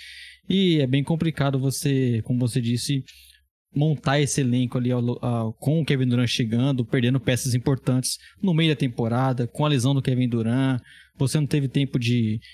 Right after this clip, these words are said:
de achar outras peças no mercado, né? Você não conseguiu pensar no elenco,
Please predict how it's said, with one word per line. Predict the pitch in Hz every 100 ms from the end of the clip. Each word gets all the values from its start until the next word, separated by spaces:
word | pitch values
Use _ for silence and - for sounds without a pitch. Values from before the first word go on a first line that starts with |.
| - -
de | 123
achar | 127 - 147
outras | 156 147 - 127 -
peças | - 127 120
no | 117
mercado, | 113 - 143 131
né? | 123
Você | 127
não | 131
conseguiu | 139 - 120 139 143
pensar | - 135 - 139
no | 135
elenco, | 127 120 127 120 110 110